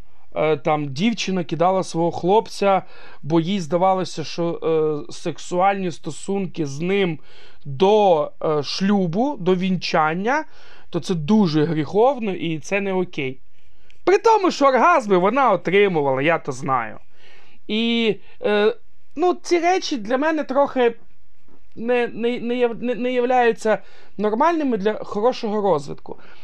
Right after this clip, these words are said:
Тому оця боротьба із виною, м, вона, в-, по-перше, вона мені клієнтів не додає. Тому що, м, я читав, е, ставлення:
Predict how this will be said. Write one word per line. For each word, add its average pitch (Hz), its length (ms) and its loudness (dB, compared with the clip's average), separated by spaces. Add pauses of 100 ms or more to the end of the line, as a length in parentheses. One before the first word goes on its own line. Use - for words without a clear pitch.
(120)
Тому 254 360 0
оця 269 280 2
боротьба 208 580 2
із 190 280 -2
виною, 226 680 4 (520)
м, 196 560 0
вона, 226 380 2 (500)
в-, 180 240 -6
по-перше, 269 340 2
вона 349 180 4
мені 370 180 2
клієнтів 254 520 2
не 240 80 2
додає. 180 480 0 (400)
Тому 262 240 4
що, 269 320 4 (720)
м, 220 380 -2
я 240 320 2
читав, 262 760 0
е, 220 280 2
ставлення: 226 760 2